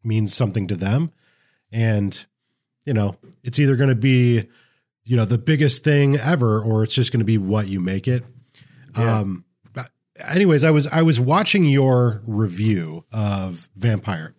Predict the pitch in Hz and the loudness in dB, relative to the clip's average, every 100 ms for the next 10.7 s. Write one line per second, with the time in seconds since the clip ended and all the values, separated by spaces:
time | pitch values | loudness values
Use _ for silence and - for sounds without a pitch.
0 | _ - - - _ 113 117 113 113 110 | _ -20 -20 -20 _ -4 0 2 2 0
1 | 110 - 110 107 101 127 127 131 131 127 | -2 -6 -4 -2 0 2 0 0 0 0
2 | 120 113 110 101 110 101 101 90 101 92 | 0 0 -2 -4 -4 -4 -4 -4 -4 -6
3 | - 90 78 90 85 82 80 76 _ - | -8 -8 -6 -6 -6 -10 -14 -14 _ -20
4 | - _ _ - 135 127 117 113 110 - | -20 _ _ -8 -2 0 2 0 -2 -8
5 | _ _ _ _ _ 135 139 139 117 - | _ _ _ _ _ -2 2 2 0 -4
6 | 160 156 127 147 185 143 165 151 131 139 | 0 2 4 4 2 2 2 2 2 2
7 | 127 113 110 - 202 170 113 120 131 117 | 2 0 -2 -2 2 2 2 2 2 2
8 | 117 110 117 117 95 113 107 104 101 - | 2 0 -2 -4 -2 0 0 -2 -6 -6
9 | 107 - 123 120 113 123 117 110 101 98 | -6 -4 -2 0 0 0 -2 0 -2 -2
10 | 120 123 127 - 80 80 73 | -2 -2 -2 -4 -8 -10 -12